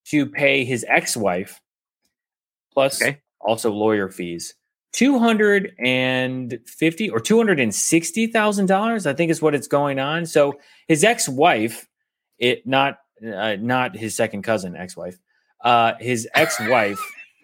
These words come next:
Speaker 2: This is
Speaker 1: Uh,
Speaker 2: the other one.
Speaker 1: This is the other one. He's been married, like, three times.
Speaker 2: Right.
Speaker 1: Uh, his other one.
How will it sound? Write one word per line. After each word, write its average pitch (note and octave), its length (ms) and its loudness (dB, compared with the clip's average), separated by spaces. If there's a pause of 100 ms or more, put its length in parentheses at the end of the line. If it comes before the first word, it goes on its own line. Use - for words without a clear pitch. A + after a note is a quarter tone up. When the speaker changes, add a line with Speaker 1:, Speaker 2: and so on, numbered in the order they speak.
(320)
Speaker 2:
This A3+ 160 0
is B3 160 2
Speaker 1:
Uh, A#2+ 200 4
Speaker 2:
the A#2 80 4
other E3+ 160 4
one. G#2 280 -4 (200)
Speaker 1:
This D3 160 -6
is D3+ 60 -6
the C#3 140 4
other A#2 160 2
one. E2+ 180 -10
He's C#3 140 -12
been F3+ 140 0
married, C#3+ 200 2
like, G2+ 160 -4
three G2 140 -10
times. - 320 -16 (180)
Speaker 2:
Right. A#2 220 4
Speaker 1:
Uh, B2 420 4 (320)
his A#2+ 320 -2
other E3+ 180 4
one. G2+ 360 -6